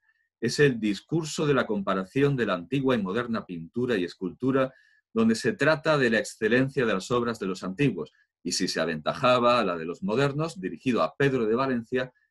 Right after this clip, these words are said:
y escrito a instancias suyas, de mil seiscientos cuatro. Ya me gustaría a mí, ya me gustaría a mí ser, con respecto a Jacobo, lo que era Pedro de Valencia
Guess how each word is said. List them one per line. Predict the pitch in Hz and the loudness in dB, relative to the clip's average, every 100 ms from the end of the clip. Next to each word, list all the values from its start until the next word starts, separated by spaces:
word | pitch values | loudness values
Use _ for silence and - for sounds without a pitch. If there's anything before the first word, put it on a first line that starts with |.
| _ | _
y | 107 | -4
escrito | 98 - 117 117 | -2 0 0 2
a | 90 | 0
instancias | 78 110 98 87 78 | -2 -4 -4 -6 -8
suyas, | - 71 - _ _ _ | -8 -12 -12 _ _ _
de | 87 | -8
mil | 92 110 | -4 -2
seiscientos | 104 82 98 90 78 | -2 -4 -6 -8 -10
cuatro. | - 76 - - _ _ _ _ - | -8 -10 -10 -18 _ _ _ _ 2
Ya | 156 | 4
me | 196 | 4
gustaría | 170 147 135 139 135 | 0 0 2 4 4
a | 117 | 4
mí, | 123 113 101 _ - | 2 0 -4 _ -4
ya | 101 | 0
me | 117 | 2
gustaría | 110 - 98 107 104 | 0 -2 -2 0 0
a | 98 | 0
mí | 104 | -4
ser, | 98 117 110 107 | -2 2 2 0
con | 90 | -10
respecto | 82 80 113 107 113 | -10 -6 -4 -2 -2
a | 101 | -4
Jacobo, | 85 - 117 95 95 _ _ _ _ _ | -4 -2 0 -2 -4 _ _ _ _ _
lo | 98 95 | 0 0
que | 101 113 | 4 4
era | 117 123 - | 4 2 2
Pedro | 127 120 117 | 2 2 2
de | 110 | 2
Valencia | 101 104 107 - 110 110 | 2 -2 -4 -4 -2 -2